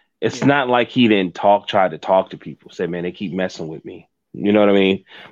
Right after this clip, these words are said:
Speaker 1: And I'm hoping that, you know, more of the information come out about it. Like, you should never, you shouldn't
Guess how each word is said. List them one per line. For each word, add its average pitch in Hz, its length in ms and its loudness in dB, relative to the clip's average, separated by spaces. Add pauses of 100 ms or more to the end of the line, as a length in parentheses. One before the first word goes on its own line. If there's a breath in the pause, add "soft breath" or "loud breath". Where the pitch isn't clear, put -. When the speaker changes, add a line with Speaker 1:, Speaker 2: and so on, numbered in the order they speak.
Speaker 1:
And 104 160 0
I'm 107 120 0
hoping 120 380 2
that, 95 200 4
you 107 100 2
know, 90 180 0
more 95 220 2
of 95 60 2
the 92 40 2
information 92 460 -4
come 95 220 -2
out 87 300 0 (580 soft breath)
about 85 380 0
it. 71 140 -10
Like, 80 220 -4
you 95 100 -4
should 98 180 -4
never, 98 400 0
you 90 100 -6
shouldn't 85 520 -4